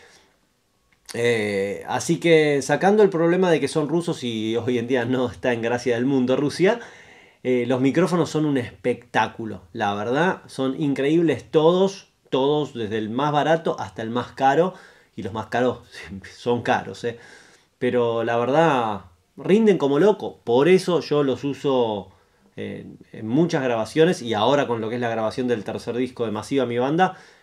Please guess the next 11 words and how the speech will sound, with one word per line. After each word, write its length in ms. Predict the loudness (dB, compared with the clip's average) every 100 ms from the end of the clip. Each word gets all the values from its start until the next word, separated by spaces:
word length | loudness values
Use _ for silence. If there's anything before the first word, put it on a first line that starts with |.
| _
estoy 320 | -14 -2 0 0
usando 840 | -2 -4 0 0 2 0 -4 -8 -20 _
básicamente 640 | -2 -2 -2 -4 -4 -4 -4
tres 240 | -2 -2
o 100 | -2
cuatro 280 | -2 -2 -2
micrófonos 560 | -2 -2 -2 -2 -4
para 180 | -4 -4
guitarra, 600 | -4 -4 -2 -2 -2 -6 -8 -20 -8
que 140 | -6
son 400 | -2 -2 -4 -6